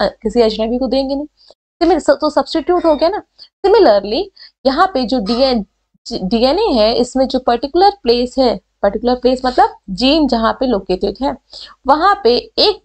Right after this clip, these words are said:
न्यूक्लियोटाइड जो था, जहाँ पे एक किसी और को होना चाहिए था, वो रिप्लेस हो जाता है दूसरे न्यूक्लियोटाइड से, दूसरा न्यूक्लियोटाइड आ जाता है। अब ये न्यूक्लियोटाइड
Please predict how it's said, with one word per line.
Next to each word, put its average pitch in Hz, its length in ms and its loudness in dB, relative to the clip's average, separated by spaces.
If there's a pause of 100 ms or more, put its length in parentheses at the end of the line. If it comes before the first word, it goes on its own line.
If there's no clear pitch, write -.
(160)
न्यूक्लियोटाइड 247 520 0 (140)
जो 226 140 2
था, 226 200 0
जहाँ 226 340 -4
पे 233 120 0 (220)
एक 208 220 -2
किसी 226 220 -2
और 233 220 2
को 285 120 -2
होना 214 140 0
चाहिए 185 240 -2
था, 262 120 0
वो 330 160 4
रिप्लेस 220 500 -2
हो 214 40 -4
जाता 185 320 0
है 285 200 0 (420)
दूसरे 359 440 2
न्यूक्लियोटाइड 185 640 0
से, - 180 -10
दूसरा 277 420 -2
न्यूक्लियोटाइड 226 540 0
आ 165 80 2
जाता - 340 -6
है। 196 140 -8 (540)
अब 254 140 0
ये 285 120 -4
न्यूक्लियोटाइड 269 580 0